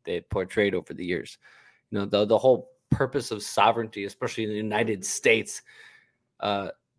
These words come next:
we're states for a reason. You're, you're sovereign for a reason. You create your own ways. The federal government should have no power over you. Me and Chris talked about the example of, say, a state like Colorado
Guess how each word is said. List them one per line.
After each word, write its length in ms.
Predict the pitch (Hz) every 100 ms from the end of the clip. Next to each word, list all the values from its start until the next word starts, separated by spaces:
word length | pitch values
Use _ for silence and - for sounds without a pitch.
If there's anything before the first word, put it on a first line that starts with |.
| _ _ -
we're 120 | 127
states 500 | - - 131 131 -
for 320 | - 120 113
a 40 |
reason. 540 | 110 120 113 101 76 - _ _ _
You're, 200 | 107 113
you're 220 | 107 107
sovereign 640 | - - 127 131 120 117
for 240 | 101 107 104
a 20 |
reason. 460 | 107 104 101 - 110
You 360 | 101 107 110 110
create 540 | - 113 107 135 110
your 260 | - 107 104
own 460 | - 117 117 110 104
ways. 500 | 107 110 113 107 - _ _ _ -
The 60 |
federal 340 | - 151 175 143
government 520 | 117 120 123 110 98
should 200 | - 107
have 180 | 107 98
no 220 | 104 104
power 440 | 104 104 98 98
over 220 | 98 90 92
you. 160 | - - _ _ _ -
Me 240 | 110 127
and 120 | 123
Chris 260 | 110 - -
talked 280 | - 117 -
about 320 | 110 113 110
the 140 | 110
example 720 | 104 104 113 110 107 110 107 - _ _ _
of, 240 | 101 104 95
say, 340 | - 110 107
a 100 | -
state 380 | - - 113 101
like 180 | 107 101
Colorado 760 | 110 107 101 113 110 107 101